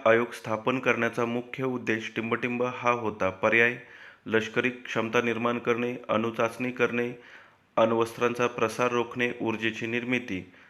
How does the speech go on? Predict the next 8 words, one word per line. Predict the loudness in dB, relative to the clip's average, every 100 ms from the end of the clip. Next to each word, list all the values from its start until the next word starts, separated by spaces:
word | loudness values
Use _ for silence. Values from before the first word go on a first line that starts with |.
| _ _
उत्तर | -6 -4 2 0
पर्याय | 4 4 6
क्रमांक | 4 0 0 0 0
ड, | 0 4 2 2 -4 -8
ऊर्जेची | -4 -2 -2 -2 -4
निर्मिती. | -2 -2 0 0 -2 -10 -14 _ _ _ _ _ _ -20 -20 _ _ _ -12
दुसरे | -8 -4 2 2
विधान, | 2 0 -2